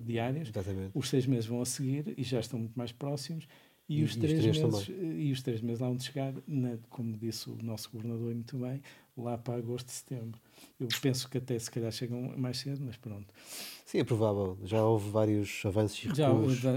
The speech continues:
Speaker 1: vários
Speaker 2: em
Speaker 1: avanços
Speaker 2: relação
Speaker 1: e
Speaker 2: a essa
Speaker 1: recuos,
Speaker 2: previsão.
Speaker 1: exatamente, mas
Speaker 2: Ahm, e é provável que, que as taxas de juros até possam descer, eh, no início do próximo ano, talvez em dois mil e vinte e quatro, al-, alguns, dependendo, claro, da, da evolução da economia, né? E do desemprego e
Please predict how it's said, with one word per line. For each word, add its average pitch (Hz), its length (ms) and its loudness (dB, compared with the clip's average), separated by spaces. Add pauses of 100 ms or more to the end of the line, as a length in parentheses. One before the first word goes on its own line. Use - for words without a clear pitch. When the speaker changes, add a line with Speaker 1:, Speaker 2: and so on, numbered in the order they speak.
Speaker 1:
vários 123 300 0
Speaker 2:
em - 20 2
Speaker 1:
avanços 123 180 4
Speaker 2:
relação 104 240 4
Speaker 1:
e 107 40 6
Speaker 2:
a - 20 6
essa 101 140 0
Speaker 1:
recuos, 131 160 4
Speaker 2:
previsão. 110 440 4
Speaker 1:
exatamente, 107 580 -4 (100)
mas 110 240 -2
Speaker 2:
Ahm, 101 500 -2 (160)
e 127 100 6
é 123 60 10
provável 127 400 8
que, 127 300 -2
que 113 100 0
as 107 40 2
taxas 117 120 2
de 113 60 -4
juros 117 160 4
até 117 100 4
possam 117 340 2
descer, 117 480 0 (120)
eh, 113 40 -14 (280)
no 107 100 0
início 110 180 2
do - 40 -18
próximo 123 320 0
ano, 110 180 0
talvez 98 280 0
em 98 40 -2
dois 101 100 0
mil 101 120 -2
e 104 40 2
vinte 101 140 0
e 107 60 0
quatro, - 440 -4
al-, 98 200 -6
alguns, 107 340 -2
dependendo, 110 380 2
claro, 98 320 0 (100)
da, 101 220 -8
da 98 180 -2
evolução 101 320 0
da 101 80 0
economia, 98 420 -2
né? 82 240 -8
E 82 240 -10 (600)
do 95 40 -10
desemprego 98 640 2
e 87 220 -12